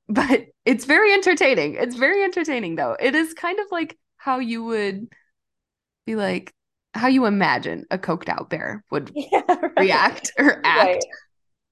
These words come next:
Speaker 1: Um,
Speaker 2: I
Speaker 1: yeah.
Speaker 2: wouldn't, that's, that's so funny that that, like, someone heard that story and they're like, "Okay, but what if?"
Speaker 1: Yes, that's exactly what it is.
Speaker 2: Actually,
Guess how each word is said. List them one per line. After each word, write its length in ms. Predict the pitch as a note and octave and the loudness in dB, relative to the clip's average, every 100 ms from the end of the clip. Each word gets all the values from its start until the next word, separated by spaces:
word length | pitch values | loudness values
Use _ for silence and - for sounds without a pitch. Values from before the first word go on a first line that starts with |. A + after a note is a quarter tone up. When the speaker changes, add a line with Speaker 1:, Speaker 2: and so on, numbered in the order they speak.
| _ | _
Speaker 1:
Um, 220 | G3 F3+ F#3 | -18 -14 -6
Speaker 2:
I 40 | G#3+ | -4
Speaker 1:
yeah. 120 | A3 | 0
Speaker 2:
wouldn't, 300 | B3 C#4 - - | 0 -2 -12 -4
that's, 240 | B3+ B3 B3 | 0 0 2
that's 220 | B3 A#3+ | 0 4
so 160 | C4 F4+ | 2 2
funny 280 | A#3 G#3 G#3+ | 0 -2 -4
that 160 | G3 | -2
that, 260 | F#3+ F#3+ - | 0 0 0
like, 240 | F#3+ F#3 _ _ _ _ _ _ _ _ | -4 -8 _ _ _ _ _ _ _ _
someone 340 | - A#3 G#3 G#3+ | -8 -6 -6 -6
heard 240 | A#3 G3+ G3 | -4 -2 0
that 200 | F#3+ F#3 | 0 0
story 420 | - F3+ E3+ E3+ | 2 4 6 4
and 80 | F3 | 0
they're 100 | E3+ | 0
like, 240 | E3 E3+ _ _ _ - _ _ _ - | 0 -2 _ _ _ -20 _ _ _ -16
"Okay, 260 | F#3+ - F3 | -14 -8 -2
but 320 | F3 D#3+ - | -2 -2 -6
what 480 | E3+ F3+ F#3+ - - _ | 0 4 6 4 -4 _
if?" 520 | F#3+ G#3 G3 - - - _ _ _ _ C4+ | 0 2 2 2 -4 -10 _ _ _ _ -8
Speaker 1:
Yes, 360 | A3 F#3+ - - | -2 -2 -4 -4
that's 220 | G3 G3+ | -4 -2
exactly 440 | G#3 G3 E3+ F#3+ | 0 0 0 -4
what 140 | E3+ F#2+ | -6 -8
it 100 | F#2 | -2
is. 40 | |
Speaker 2:
Actually, 800 | A3 C4 - - F3+ D#3+ D#3 C3+ | 2 0 -2 -6 -4 -4 -8 -16